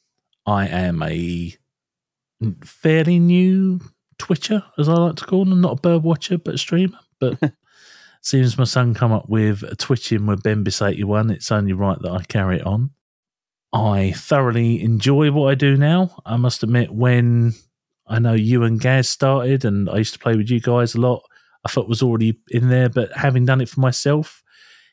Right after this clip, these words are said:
Speaker 1: it's been nothing but good stuff. The community has been absolutely fantastic and very welcoming. The Old Men Discord has embraced me with their elderly arms, and I'm thoroughly enjoying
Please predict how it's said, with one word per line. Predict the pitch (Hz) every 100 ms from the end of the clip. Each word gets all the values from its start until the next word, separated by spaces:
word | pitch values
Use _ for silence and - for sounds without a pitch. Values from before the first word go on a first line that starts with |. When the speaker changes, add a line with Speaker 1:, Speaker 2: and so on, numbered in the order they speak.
| -
Speaker 1:
it's | 151 -
been | - 143 147
nothing | 151 - 156
but | 147
good | 147 -
stuff. | - 175 -
The | 110 101 -
community | 135 131 131 123 - 131 123
has | 135 117
been | - 127 123 123 -
absolutely | 131 131 - -
fantastic | 131 131 120 135 117 - 131 -
and | 135 131 - - _ _ -
very | 113 139 135 131 120
welcoming. | 143 139 - 156 170 170 _
The | 113 110 113
Old | 113 123 123 -
Men | 123 127
Discord | 135 - 131 123 120
has | 113 - _ _ _ _ -
embraced | 131 117 127 131 135 - -
me | 120 135
with | 120 110 -
their | 101 -
elderly | 120 120 110 110
arms, | 110 107 117 113 135 - - _ _ _ _ _ _ _ _ 160
and | 165
I'm | 170 165 _ _
thoroughly | - 175 180
enjoying | 180 170 180 185 185